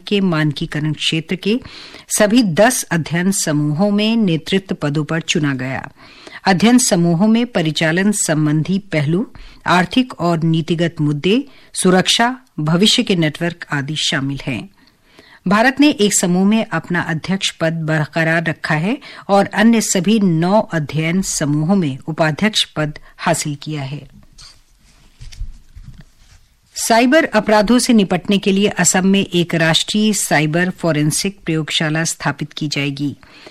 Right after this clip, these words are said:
सीआईडी के अतिरिक्त महानिदेशक मुन्ना प्रसाद गुप्ता ने कहा कि इस दिशा में एक समझौता ज्ञापन पर हस्ताक्षर हो चुके हैं। गृह मंत्रालय संस्थान के लिए आवश्यक सहायता प्रदान कर रहा है।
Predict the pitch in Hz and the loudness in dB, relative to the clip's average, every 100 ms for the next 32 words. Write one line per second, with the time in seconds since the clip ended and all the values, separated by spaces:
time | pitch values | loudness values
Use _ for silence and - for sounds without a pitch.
0 | - - 190 180 175 185 175 151 175 196 | -10 -2 0 2 0 0 -2 -2 -4 -4
1 | - 165 170 160 156 156 151 165 160 - | -2 -2 0 -2 -2 -6 -4 -2 0 -2
2 | 214 - 170 165 170 170 156 151 160 160 | -6 -8 -4 -2 0 -2 -4 -4 -2 -2
3 | 151 151 - 151 143 147 156 208 208 160 | -4 -10 -8 -6 -6 -6 -4 -2 -2 -4
4 | 139 143 180 180 151 - 170 - 180 160 | -4 -4 -2 -2 -2 -4 -6 -4 -4 -4
5 | 151 175 175 202 160 143 135 160 151 175 | -4 -6 -2 -2 -2 -4 -4 -6 -6 -8
6 | 170 147 - 143 139 165 156 156 147 - | -6 -8 -6 -8 -6 -8 -6 -8 -8 -10
7 | 143 143 147 - - - - - - - | -8 -6 -6 -8 -16 -20 -20 -20 -20 -20
8 | - - 190 269 254 226 240 240 269 - | -18 0 4 6 6 4 2 2 0 0
9 | 175 - 185 190 190 190 196 - 170 160 | -4 -2 0 0 0 0 0 -2 -4 -2
10 | 165 - 220 - 160 143 147 165 170 160 | 0 0 -2 -4 -4 -4 -6 -6 -4 -4
11 | 147 147 143 156 139 131 143 135 143 | -4 -4 -4 -6 -6 -8 -8 -8 -10